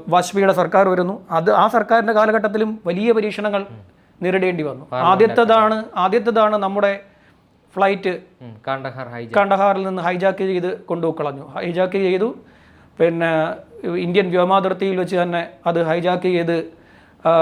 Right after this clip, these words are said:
Speaker 1: ആദ്യം, പിന്നെ, ലാ-, ലാഹോറിലേക്കും പിന്നീട് അവിടെ നിന്ന്, പിന്നെ,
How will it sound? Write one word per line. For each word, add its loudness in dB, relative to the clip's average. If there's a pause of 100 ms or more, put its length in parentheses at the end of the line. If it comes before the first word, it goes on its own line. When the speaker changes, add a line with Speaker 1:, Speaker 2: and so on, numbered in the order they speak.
(280)
Speaker 1:
ആദ്യം, 2 (340)
പിന്നെ, -2
ലാ-, 4
ലാഹോറിലേക്കും -2 (460)
പിന്നീട് 0
അവിടെ 2
നിന്ന്, -2 (600)
പിന്നെ, 0